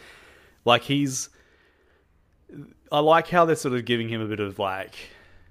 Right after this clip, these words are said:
development and, and agency and just, like, saying, like, "Look, um, n-, when he says trust one, trust no one, seriously trust no one, because even the, even this guy who you think is helping you out,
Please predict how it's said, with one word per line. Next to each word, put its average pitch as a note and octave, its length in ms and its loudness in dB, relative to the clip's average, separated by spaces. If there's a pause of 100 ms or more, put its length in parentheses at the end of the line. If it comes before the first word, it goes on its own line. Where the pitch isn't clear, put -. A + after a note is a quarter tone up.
(420)
development G2+ 760 -2
and, F#2+ 260 -14
and F#2+ 120 -12
agency F#2+ 480 -8
and F#2+ 80 -12
just, F#2 120 -14
like, F#2 140 -8
saying, F#2 240 -8
like, F#2 200 -8
"Look, G2 340 -8 (1400)
um, A2 400 -2
n-, A#2+ 220 -12 (340)
when A#2+ 180 0
he C3 100 0
says D3+ 240 0
trust B2 320 -2
one, G#2 220 -4
trust G#2+ 260 -4
no G#2 200 -4
one, F2 280 -6
seriously G2+ 640 -6
trust G2 380 -6
no G2 180 -6
one, E2+ 220 -10
because F#2 340 -10
even G#2+ 220 -4
the, G2+ 200 -8
even A2+ 240 -4
this G#2+ 200 -8
guy F#2+ 260 -4
who G2 80 -10
you F#2+ 240 -10
think F#2+ 300 -10
is F2 100 -12
helping F#2+ 260 -8
you F#2+ 160 -10
out, F#2 300 -8